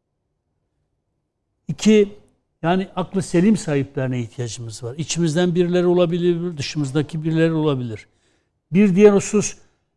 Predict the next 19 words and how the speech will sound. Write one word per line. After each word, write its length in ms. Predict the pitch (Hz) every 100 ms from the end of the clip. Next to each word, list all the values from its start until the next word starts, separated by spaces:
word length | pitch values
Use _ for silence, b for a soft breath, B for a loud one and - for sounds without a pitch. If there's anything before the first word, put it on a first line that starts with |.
| _
her 280 | - - 202
söylediğimizi 840 | - 185 175 165 165 165 151 165
doğru, 260 | 147 143 143
her 200 | - 175
yaptığımızı 840 | 175 160 165 165 156 151 135 151
doğru, 440 | 143 143 147 131 113
haklı 480 | - 147 - 175 185
kendimizi 600 | 151 143 143 143 131 135
sadece 480 | - 143 139 127 139
görürsek, 540 | 135 180 202 - 160 - _ _ _ _ _ _ _ _ -
e, 80 | 147
yanlış 840 | 143 139 143 156 214 - - - -
yaparız. 520 | 123 113 104 - - _ _ _ _ _ _ _ _ _ _ _ _
Farkında 340 | 151 - 180
olmadan 360 | 185 185 175 185
yanlışlar 480 | 185 180 139 180 180
yapabiliriz, 640 | 170 156 170 180 175 165
farkında 460 | - 135 - 165 170
olmadan 540 | 175 175 170 175 175